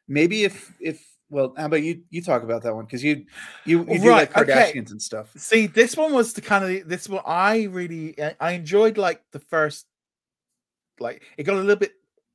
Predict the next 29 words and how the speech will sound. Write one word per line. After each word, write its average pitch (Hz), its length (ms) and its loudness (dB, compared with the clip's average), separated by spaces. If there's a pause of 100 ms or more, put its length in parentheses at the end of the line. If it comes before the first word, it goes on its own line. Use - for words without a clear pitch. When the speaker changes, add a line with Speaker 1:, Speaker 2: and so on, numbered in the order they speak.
(480)
Speaker 2:
at 147 100 -4
the 180 140 -14
end 151 260 -6
of 110 80 -14
the 101 120 -12
episode, 95 480 -16 (420)
but 160 100 0
I 175 160 2
actually 170 320 -4
kind 160 260 -6
of 127 160 -10
really, 139 200 -8
my 135 160 -6
wife 143 320 -10
was 113 120 -18
laughing 110 340 -12
quite - 180 -12
a - 40 -14
bit 117 220 -14
through 104 140 -16
this - 240 -16
one 101 100 -18
'cause 110 200 -20
it 113 100 -8
was 131 100 -10
Speaker 1:
Okay, 139 80 -12
Speaker 2:
just 139 80 -14
Speaker 1:
good. - 80 -10
Speaker 2:
like, 131 120 -8